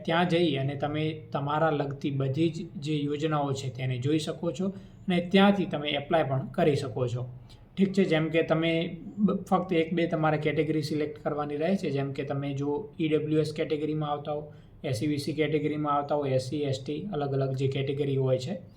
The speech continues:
એ વાઇઝ તમે, અમ, પુરુષ છો કે મહિલા છો કે, અ, થર્ડ જેન્ડર વગેરે છો, તો એ અનુસાર તમે બધું જ ત્યાં જોઈ શકો છો. ઠીક છે, તો આટલું તમે ફિલ્ટર લગાવો, ત્યારબાદ તમારું બધું જ આવી જાય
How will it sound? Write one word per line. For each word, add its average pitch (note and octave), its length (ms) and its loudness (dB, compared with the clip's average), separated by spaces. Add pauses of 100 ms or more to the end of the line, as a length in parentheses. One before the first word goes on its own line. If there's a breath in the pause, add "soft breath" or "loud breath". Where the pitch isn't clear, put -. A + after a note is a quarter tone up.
(240 loud breath)
એ D3 60 2
વાઇઝ D3+ 240 4 (400 loud breath)
તમે, D3+ 460 0
અમ, C#3+ 440 0
પુરુષ D#3+ 320 2 (140)
છો E3 100 4
કે E3 120 2
મહિલા D3 400 2
છો D#3 260 0
કે, D#3 300 2 (380 loud breath)
અ, D3+ 260 4
થર્ડ D3+ 300 2
જેન્ડર C#3+ 380 0
વગેરે C#3 360 2 (100)
છો, D#3+ 120 -2
તો F3 200 -2
એ F3 420 2
અનુસાર F3 440 4
તમે D3+ 220 2
બધું D3+ 320 2
જ - 200 -8 (120)
ત્યાં D3+ 240 2
જોઈ D#3+ 160 4
શકો E3+ 300 0
છો. F3+ 160 -2
ઠીક F3 220 -8
છે, G3 180 -4 (500 loud breath)
તો G#3 100 4
આટલું G#3 460 4
તમે G3+ 260 8
ફિલ્ટર F#3 440 4
લગાવો, D#3+ 280 4
ત્યારબાદ D#3 560 2
તમારું D#3 440 2
બધું D3+ 280 0
જ D3+ 60 0
આવી C#3+ 220 2
જાય B2+ 280 -4